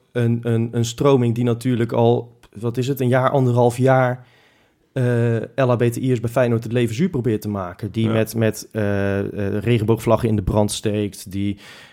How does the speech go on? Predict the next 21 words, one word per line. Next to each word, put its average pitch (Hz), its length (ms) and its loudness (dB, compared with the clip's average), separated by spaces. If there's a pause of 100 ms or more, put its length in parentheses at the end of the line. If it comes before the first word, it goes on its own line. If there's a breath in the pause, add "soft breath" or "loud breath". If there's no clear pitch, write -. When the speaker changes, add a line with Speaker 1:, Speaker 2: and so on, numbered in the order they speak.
(120 loud breath)
Speaker 1:
eh, 104 400 -4
sportscholen 143 540 6
in 127 60 6
de 127 60 6
brand 123 260 6
steekt, 120 400 2
eh, 107 140 -4
het 107 160 -4
C - 100 -6
O 120 40 2
C 160 280 4
bekladt, - 840 6
eh, 113 480 2
stickers 156 540 0
uitdeelt, 139 840 6
eh, 117 400 4
homofobe 139 440 4
liedjes 185 420 2
zingt 180 280 8
in 160 140 2
Arnhem, 160 600 8